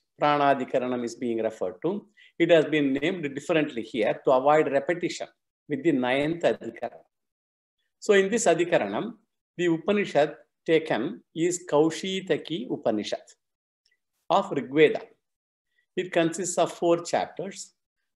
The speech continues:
and chapter three The second mantra is taken up for discussion here. And it is a very big mantra.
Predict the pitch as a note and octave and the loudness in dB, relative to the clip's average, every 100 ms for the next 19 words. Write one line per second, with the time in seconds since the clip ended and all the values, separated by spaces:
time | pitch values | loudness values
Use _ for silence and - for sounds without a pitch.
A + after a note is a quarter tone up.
0 | _ E3 D#3+ E3+ F3 F#3+ G3 D#3 - - | _ 0 2 2 2 2 -4 -4 -10 -2
1 | G3 A#2 - _ _ D3+ D3 E3+ E3 G3+ | -2 -2 -6 _ _ -6 -2 -2 0 0
2 | E3+ B2+ A#2+ - C3+ E3 E3+ - D3+ D3 | 0 0 -4 0 4 4 0 -4 -4 -4
3 | - D3+ D3 B2 D3 F3+ - C#3+ A#2+ A#2 | 2 2 2 0 -2 -4 0 2 2 -8
4 | - A#2+ - C#3+ D3 A#2 - _ _ _ | -10 -10 -6 -2 0 -2 -4 _ _ _
5 | _ _ _ _ _ F3+ F#3+ F#3 F3 F3 | _ _ _ _ _ -4 -2 -2 -4 -4
6 | E3 D3+ E3 D#3 - C#3+ D3 D3+ A2 F#2+ | 0 2 2 0 -2 -6 -6 -4 -8 -4
7 | A2+ F3+ | -4 -4